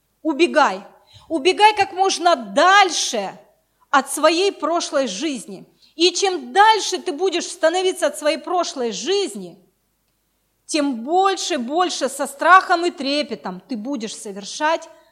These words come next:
своё спасение. Чем ча-, чем, чем больше ты будешь оглядываться назад, чем больше ты будешь вспоминать приятных моментов, тем больше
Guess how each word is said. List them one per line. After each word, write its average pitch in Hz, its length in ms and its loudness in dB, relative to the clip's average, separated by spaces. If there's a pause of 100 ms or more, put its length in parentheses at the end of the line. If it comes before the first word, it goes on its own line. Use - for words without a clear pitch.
своё 226 520 -6
спасение. 214 840 -10 (520)
Чем 359 260 -2
ча-, 392 360 0
чем, 359 340 -2 (240)
чем 349 420 0 (320)
больше 359 540 0
ты 381 120 -4
будешь 359 280 -2
оглядываться 330 680 2
назад, 262 520 -2 (320)
чем 349 240 -2
больше 403 340 2
ты 392 140 -4
будешь 381 340 -2
вспоминать 381 640 0
приятных 349 500 0
моментов, 294 500 -4 (240)
тем 285 220 -8
больше 339 460 -4